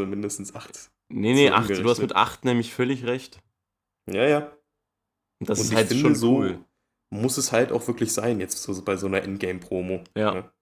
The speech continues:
Speaker 2: Ja, ja.
Speaker 1: Von daher, das haben sie auf jeden Fall richtig gemacht. Haben
Speaker 2: Vor
Speaker 1: sie
Speaker 2: allem,
Speaker 1: gut
Speaker 2: ich hatte
Speaker 1: gemacht.
Speaker 2: grad bei einem Zweifel, und zwar bei Eric Bailly. Aber der
Speaker 1: Ich
Speaker 2: hat
Speaker 1: hab,
Speaker 2: auch
Speaker 1: ich
Speaker 2: Five
Speaker 1: hab,
Speaker 2: Star
Speaker 1: scheiße,
Speaker 2: Reviews
Speaker 1: ich,
Speaker 2: bekommen.
Speaker 1: nee, ich hab einen gefunden, bei dem der Zweifel aber angebracht ist, äh, Mitrovic hat drei vier, der Hurensohn.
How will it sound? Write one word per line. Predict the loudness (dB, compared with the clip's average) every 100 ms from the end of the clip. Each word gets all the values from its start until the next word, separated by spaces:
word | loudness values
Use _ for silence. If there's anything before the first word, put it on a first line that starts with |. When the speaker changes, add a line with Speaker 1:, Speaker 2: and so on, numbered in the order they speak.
| _ -12
Speaker 2:
Ja, | -8
ja. | -4
Speaker 1:
Von | 0
daher, | 2 2 0 -4 -8 _ _ -4
das | 0 2
haben | 4
sie | 4
auf | 4 2
jeden | 0 0
Fall | 0
richtig | 0 -4 -6
gemacht. | -2 0 -2 -6 _ -6
Haben | -2
Speaker 2:
Vor | 4
Speaker 1:
sie |
Speaker 2:
allem, | 6
Speaker 1:
gut | 6
Speaker 2:
ich | 6
hatte | 6
Speaker 1:
gemacht. | 4 4
Speaker 2:
grad | 2
bei |
einem | 2 2
Zweifel, | 2 4 4 4 -2 -2
und | -4 -4
zwar | 2 2 4
bei | 4 4 2 -2 _ -6
Eric | 0 4 4 2 0
Bailly. | 6 8 6 4 -2 -6 _ _ _ -8
Aber | 0 2 4
der | 4
Speaker 1:
Ich | 2
Speaker 2:
hat | 2
Speaker 1:
hab, |
Speaker 2:
auch | 2
Speaker 1:
ich |
Speaker 2:
Five | 2
Speaker 1:
hab, | 2
Speaker 2:
Star | 2
Speaker 1:
scheiße, | 4 4 0
Speaker 2:
Reviews | -6
Speaker 1:
ich, | -12
Speaker 2:
bekommen. | -12 -12 -6
Speaker 1:
nee, | -2 0
ich | 0
hab | 0
einen | 0 -2
gefunden, | -2 -4 0
bei | 0
dem | 0 0
der | -2
Zweifel | -4 -4 -2
aber | -2 -2
angebracht | -4 -4 -4 -4
ist, | -8 -8
äh, | -6 -4 -4
Mitrovic | -6 -4 -4 -4 -4
hat | -4
drei | -4 -6
vier, | -4 -4
der | -4 -4
Hurensohn. | -4 -4 -4 -8